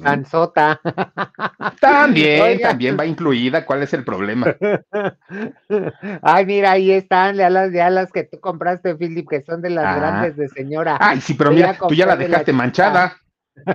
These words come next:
Speaker 2: Mira la roja. Ay, no,
Speaker 1: <laughs> La
Speaker 2: no,
Speaker 1: ma-,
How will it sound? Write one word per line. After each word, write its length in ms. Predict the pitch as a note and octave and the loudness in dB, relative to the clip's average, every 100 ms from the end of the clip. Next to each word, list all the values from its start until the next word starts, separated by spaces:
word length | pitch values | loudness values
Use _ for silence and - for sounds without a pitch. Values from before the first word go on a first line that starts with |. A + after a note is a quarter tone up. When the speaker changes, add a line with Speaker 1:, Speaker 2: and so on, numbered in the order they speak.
| - - E3 | -6 -6 -2
Speaker 2:
Mira 180 | B2 F3 | 2 4
la 100 | C3 | 2
roja. 400 | C#3 E3+ F3+ - _ _ _ _ _ | 2 0 -2 -4 _ _ _ _ _
Ay, 260 | - D#3+ D#3 | 0 0 0
no, 260 | - F#3+ | -2 -2
Speaker 1:
<laughs> 0 | |
La 140 | G3+ G#3 | 0 -2
Speaker 2:
no, 60 | |
Speaker 1:
ma-, 120 | G#3 | -2